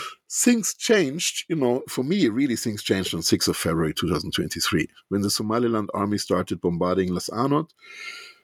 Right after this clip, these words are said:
This was a moment where I decided, "Now I'm not trying to keep a middle ground.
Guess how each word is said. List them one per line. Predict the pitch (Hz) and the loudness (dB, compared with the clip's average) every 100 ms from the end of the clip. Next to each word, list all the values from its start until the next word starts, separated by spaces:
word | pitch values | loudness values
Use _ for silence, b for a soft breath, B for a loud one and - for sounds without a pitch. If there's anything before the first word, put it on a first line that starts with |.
| B - | B -2
This | 131 139 | 0 2
was | 131 120 | 4 2
a | 110 | 2
moment | 101 104 104 101 92 87 | 0 0 2 0 -2 0
where | 92 90 87 - _ _ _ _ _ _ _ _ | 2 2 0 -2 _ _ _ _ _ _ _ _
I | 110 107 101 98 95 B - | -2 0 2 0 -2 B -10
decided, | - 98 - 90 90 92 90 - - | -6 -2 0 0 2 0 -2 -4 -8
"Now | 110 107 107 107 | -6 -2 0 0
I'm | 90 95 92 95 | 0 -2 -2 -2
not | 98 98 - - - - - _ _ _ _ _ _ _ | 0 0 -2 -8 -10 -18 -20 _ _ _ _ _ _ _
trying | - 101 92 85 | -2 0 0 -2
to | - | -6
keep | - - 92 | -6 -2 0
a | 87 | 2
middle | 90 95 85 | 2 2 0
ground. | - 76 - - | -2 -2 -2 -4